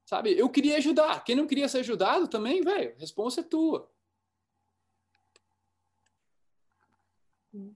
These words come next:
Speaker 1: Sabe? Era isso que fazia sentido pra mim. Então, só depois que eu percebi assim, "Porra, não,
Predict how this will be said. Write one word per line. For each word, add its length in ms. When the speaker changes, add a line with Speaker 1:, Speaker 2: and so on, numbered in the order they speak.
Speaker 1:
Sabe? 200
Era 80
isso 120
que 60
fazia 220
sentido 420
pra 160
mim. 200
Então, 260
só 220
depois 480
que 80
eu 40
percebi 380
assim, 240
"Porra, 300
não, 260